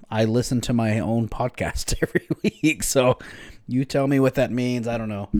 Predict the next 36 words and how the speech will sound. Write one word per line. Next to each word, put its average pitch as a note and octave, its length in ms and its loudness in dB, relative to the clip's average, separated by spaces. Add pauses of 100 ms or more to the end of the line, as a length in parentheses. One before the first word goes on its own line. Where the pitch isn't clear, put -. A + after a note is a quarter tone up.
(380)
I B2+ 100 -4
say C#3 260 2
I'm C3+ 200 -2 (140)
<coughs> - 160 -4
doing D3+ 220 -2
it A#2+ 100 -8
for A#2+ 120 -4
research A2+ 580 -2
purposes A2+ 460 2
to G#2+ 100 -4
see G#2 180 0
how G#2 120 2
good F#2+ 180 2
it D#2 80 -4
sounds. G#2+ 240 -2
Maybe G#3+ 180 10
there's D#3+ 160 8
some G2+ 120 2
truth F2+ 200 0
to - 100 -4
that. F2 140 -4 (1900)
Um, D3 800 8
if B2+ 260 0
y'all C#3 220 6
listened G#3 640 8
last C3+ 640 4
week A#2+ 320 4
to - 160 0
my A2+ 240 4
episode A2 540 -2
that G#2+ 120 -4
I G#2 60 -2
did G2+ 240 -4
with G2 140 -6
Ty G2+ 260 0
King, E2+ 480 -2